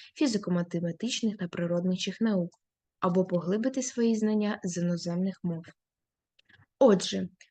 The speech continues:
у ході дослідження, опрацювавши теоретичну і практичну бази, проаналізувавши роботу шкільного радіо Ш Г П Ф М і міжнародного інтернет-радіо Ш Г П Тисяча Друзів,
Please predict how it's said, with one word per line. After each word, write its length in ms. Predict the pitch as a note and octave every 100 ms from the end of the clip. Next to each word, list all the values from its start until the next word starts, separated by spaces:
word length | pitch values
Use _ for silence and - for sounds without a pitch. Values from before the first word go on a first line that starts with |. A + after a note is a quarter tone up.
| _
у 60 | B3+
ході 260 | D4+ D#4+ A#3+
дослідження, 800 | F#3+ F#3 F#3+ G#3 A3 A3 A3 -
опрацювавши 720 | B3 B3 C4 C4+ A3+ F#3 -
теоретичну 640 | F#3 G3+ G#3 G#3 F#3+ - F#3+
і 40 |
практичну 600 | F#3 F#3+ - F#3+ - F#3+
бази, 420 | F#3+ C4 C#4 C4 B3+ _ _ _
проаналізувавши 760 | B3+ C4 D4+ D4+ E4 E4+ -
роботу 380 | B3 A3+ A3 G#3
шкільного 460 | G3 - G3+ G3+ G#3+
радіо 320 | G3+ F3+ F3+
Ш 160 | - G3
Г 140 | F#3+
П 120 | F#3
Ф 240 | F#3 F#3 F3+
М 200 | F3 F#3 -
і 60 | B3
міжнародного 640 | B3 B3 B3+ G3+ F#3+ F#3+
інтернет-радіо 760 | F#3 F#3+ F#3+ F3+ F#3 F3+ F3+ F3+
Ш 180 | - F#3
Г 100 | F#3+
П 180 | F#3+ F3
Тисяча 400 | F3+ - - F#3
Друзів, 400 | A3+ C#4 A#3+